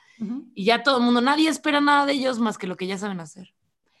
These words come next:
Speaker 2: Entonces, no, para empezar, me presento, yo soy Fernanda Martín, tengo veintinueve años, me queda un mes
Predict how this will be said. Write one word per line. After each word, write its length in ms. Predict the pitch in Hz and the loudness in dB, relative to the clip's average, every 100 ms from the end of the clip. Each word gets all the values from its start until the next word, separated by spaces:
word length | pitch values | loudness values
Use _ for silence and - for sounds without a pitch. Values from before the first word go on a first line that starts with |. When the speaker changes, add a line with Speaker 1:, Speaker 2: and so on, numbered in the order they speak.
| _ _ _ _ | _ _ _ _
Speaker 2:
Entonces, 300 | - 220 233 | -6 -2 4
no, 140 | 240 | 4
para 120 | 196 220 | 4 2
empezar, 460 | 240 233 302 302 | 0 2 2 0
me 160 | 240 226 | 0 0
presento, 420 | 202 190 214 214 | -2 -4 -4 -2
yo 100 | 220 | -2
soy 140 | 185 190 | -4 -6
Fernanda 380 | 175 175 175 | -6 -6 -6
Martín, 500 | 165 156 - 233 247 | -6 -8 -4 -2 -2
tengo 220 | 240 175 170 | -4 -8 -6
veintinueve 520 | 160 147 156 160 160 | -8 -8 -8 -4 -4
años, 420 | 165 175 196 196 | -4 -4 -4 -4
me 100 | 160 | -6
queda 240 | 165 165 - | -6 -8 -2
un 200 | 285 247 | 2 2
mes 520 | 190 277 - - | 0 -6 -12 -14